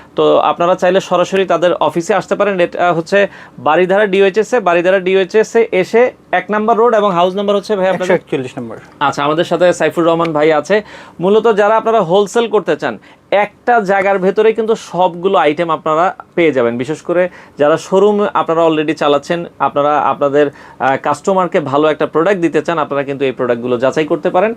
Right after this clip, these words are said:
Speaker 1: বাংলাদেশের যে কোনো প্রান্ত থেকে আপনারা হোলসেল নিতে পারবেন। স্ক্রিনে নাম্বার দেয়া আছে, পুরো ভিডিও জুড়ে আমরা তাদের যে কালেকশনগুলো আছে কিছুটা স্যাম্পল দেখাবো। So কথা বাড়াচ্ছি না, চলুন শুরু করা যাক আমাদের আজকের ভিডিও।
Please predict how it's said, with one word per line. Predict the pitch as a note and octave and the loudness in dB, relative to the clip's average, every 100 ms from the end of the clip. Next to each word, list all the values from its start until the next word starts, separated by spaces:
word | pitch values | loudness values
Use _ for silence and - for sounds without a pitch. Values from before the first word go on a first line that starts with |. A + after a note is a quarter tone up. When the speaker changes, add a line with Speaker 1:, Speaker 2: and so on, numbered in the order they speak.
| - - - | -12 -20 -6
Speaker 1:
বাংলাদেশের | C#3 D3 D#3+ E3 G3+ D#3 | 0 2 2 0 -2 0
যে | F3+ | -2
কোনো | F3+ G3+ G#3 | 0 -2 0
প্রান্ত | F#3 F3 | 0 0
থেকে | F3+ F3+ F3 | -4 0 0
আপনারা | E3 E3 | 2 2
হোলসেল | D3 D3+ F#3+ F3+ | 2 2 0 0
নিতে | F3 F3 | 0 0
পারবেন। | F3+ F#3+ A3 F3 | 0 0 0 0
স্ক্রিনে | - F3+ F3+ | 0 0 0
নাম্বার | D#3 D3 E3+ | 0 0 0
দেয়া | E3 F#3+ | 2 2
আছে, | F3+ A#3 C4+ - - - | 2 0 -4 -8 -20 -2
পুরো | A3 A#3 G#3+ | 2 4 2
ভিডিও | G3 F#3+ G#3 | 2 2 2
জুড়ে | G3+ G#3 | 2 0
আমরা | F3+ F3+ | 0 0
তাদের | E3 D#3 | 0 -2
যে | D3 | -4
কালেকশনগুলো | D3 C#3+ C#3+ F3+ E3+ F3 | -2 -4 -4 -8 -2 0
আছে | E3 D#3+ | 0 0
কিছুটা | F#3+ D#3 F3+ E3+ F3 E3 | -8 -6 -6 0 0 0
স্যাম্পল | - D#3+ C#3+ D#3+ E3+ | -2 -4 -2 -2 0
দেখাবো। | D3+ - E3+ B3 - - - F3 | -2 -2 -2 -4 -4 -20 -6 -2
So | |
কথা | D#3 D3+ F3+ | 0 0 0
বাড়াচ্ছি | F3+ F3+ G#3 | 0 0 -4
না, | G#3 | -2
চলুন | F#3 F3+ F3 | 0 0 0
শুরু | F3+ D#3+ | -2 0
করা | D#3 D3 | 2 2
যাক | C#3+ C3+ | 2 0
আমাদের | B2+ B2 G#3 - - | -2 -2 -4 -8 -6
আজকের | C#3 B2+ - A#2 | -4 -4 -4 -4
ভিডিও। | A2 G#2 | -4 -6